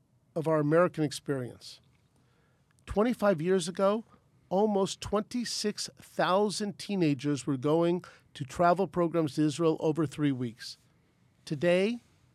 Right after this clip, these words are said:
it's down to over thirty, less than thirty-five hundred. So if I'm looking at the Jewish body,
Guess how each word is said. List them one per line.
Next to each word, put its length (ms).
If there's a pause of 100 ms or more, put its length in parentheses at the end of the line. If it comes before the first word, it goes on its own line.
(440)
it's 160
down 320
to 80
over 200
thirty, 400
less 300
than 160
thirty-five 480
hundred. 400 (1040)
So 220
if 140
I'm 260
looking 420
at 200
the 200 (300)
Jewish 560
body, 500